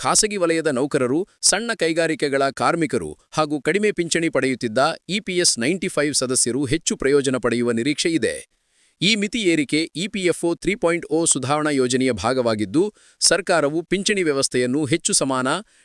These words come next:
ಡಿಜಿಟಲ್ ಸ್ನೇಹಿ ಹಾಗೂ ಸುಸ್ಥಿರವಾಗಿಸಲು ಉದ್ದೇಶಿಸಿದೆ. ಉದ್ಯೋಗಿಗಳ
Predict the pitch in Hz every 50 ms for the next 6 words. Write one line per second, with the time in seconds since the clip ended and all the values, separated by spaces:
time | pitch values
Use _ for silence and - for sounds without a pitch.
0 | _ _ 101 107 143 143 185 - 196 180 - - 147 139 123 120 151 165 151 110
1 | 113 120 120 127 156 185 - - 220 - - - 202 185 156 147 143 139 127 -
2 | 139 165 185 175 156 165 165 - - 127 135 107 92 78 67 - - _ _ _
3 | _ _ _ _ _ - 135 160 156 196 226 220 196 202 175 180 175